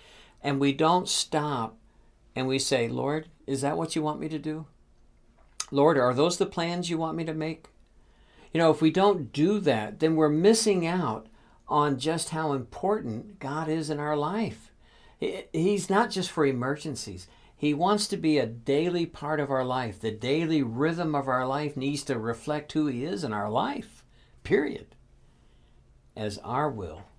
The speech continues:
bows to his will. But notice, life is uncertain for us, but that God is fully aware. He does have a plan.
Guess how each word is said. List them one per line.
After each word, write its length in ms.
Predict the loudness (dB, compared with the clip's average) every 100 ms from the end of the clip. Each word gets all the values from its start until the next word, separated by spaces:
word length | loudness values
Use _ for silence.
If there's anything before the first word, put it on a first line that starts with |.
| -6
bows 300 | -4 -4 -6
to 120 | -8
his 360 | -2 -2 -4 -16
will. 240 | -20 -20 _ _ _ _ _ _ _ _ -20 -14 -2
But 140 | 2
notice, 540 | 4 4 4 2 -4 -14 _
life 400 | -10 0 0 4
is 160 | 4 4
uncertain 560 | 0 -2 0 -2 -2
for 240 | -6 -6 -4
us, 460 | -6 -10 -16 -20 _ _ -20 -20 _
but 160 | -8 -2
that 260 | -2 -2 -6
God 380 | -4 -2 -2
is 120 | -4 -8
fully 460 | -6 -2 0 0
aware. 500 | -2 -4 -6 -8 -12 -8
He 120 | -8
does 400 | -6 -8 -6 -6
have 140 | -6
a 80 | -8
plan. 380 | -10 -10 -10